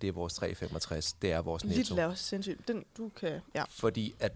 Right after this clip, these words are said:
Speaker 1: du betaler, ja, nitten kroner, du betaler niogtyve kroner derimellem, og så får du altså en pose. Og når jeg siger en pose, altså det er jo en gigapose, du får med alt muligt. Den bedste, jeg har fået, det var tilbage i Slagelse.
Speaker 2: <laughs>
Speaker 1: Øhm,
Speaker 2: Slagelse.
Speaker 1: i, øhm,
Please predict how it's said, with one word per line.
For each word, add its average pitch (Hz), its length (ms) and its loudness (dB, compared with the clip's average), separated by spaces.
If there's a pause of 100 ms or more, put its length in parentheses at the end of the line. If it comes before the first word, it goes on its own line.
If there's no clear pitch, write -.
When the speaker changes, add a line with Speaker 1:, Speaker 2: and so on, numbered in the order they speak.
(100)
Speaker 1:
du 117 80 2
betaler, 120 480 2
ja, 104 260 4
nitten 123 320 2
kroner, 120 260 6
du 113 100 0
betaler 95 320 2
niogtyve 120 340 4
kroner 113 260 4 (180)
derimellem, 110 480 2
og 107 80 0
så 107 100 4
får 107 220 8
du 101 200 4
altså 95 220 4 (520)
en 104 100 0
pose. 104 480 0 (420)
Og - 40 -10
når 104 80 2
jeg 107 100 4
siger 110 100 0
en - 60 -2
pose, 101 220 -2
altså 95 100 -4
det 107 60 0
er 98 40 2
jo - 20 0
en 95 100 0
gigapose, 113 520 2
du - 60 -4
får - 340 2 (220)
med 104 140 2 (140)
alt 104 220 4
muligt. 90 380 -2 (220)
Den 110 100 4
bedste, 139 320 4
jeg - 20 2
har 123 80 0
fået, 120 180 0
det 123 100 2
var 117 80 2
tilbage 107 320 2
i 107 40 0
Slagelse. 101 520 0 (500)
Speaker 2:
<laughs> 269 240 8
Speaker 1:
Øhm, 101 120 10
Speaker 2:
Slagelse. 110 460 6 (160)
Speaker 1:
i, - 20 6
øhm, 95 180 2